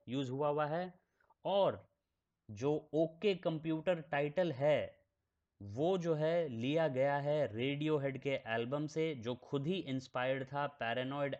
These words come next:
एंड्रॉइड से, जो था डगलस एडम्स की Hitchhiker's Guide to the Galaxy किताब में। इतनी सारी चीज़ों को मन में उतारिए,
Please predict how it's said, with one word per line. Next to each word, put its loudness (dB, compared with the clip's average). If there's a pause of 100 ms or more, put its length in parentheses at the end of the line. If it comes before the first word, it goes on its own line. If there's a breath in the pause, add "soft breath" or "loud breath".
एंड्रॉइड 0
से, -2 (280 soft breath)
जो 2
था -2
डगलस 0
एडम्स -4
की -4
Hitchhiker's -2
Guide -2 (100)
to -6
the -2
Galaxy -6 (120)
किताब -2
में। -10 (540)
इतनी -2
सारी 0
चीज़ों -2
को 0
मन -2
में -2
उतारिए, 0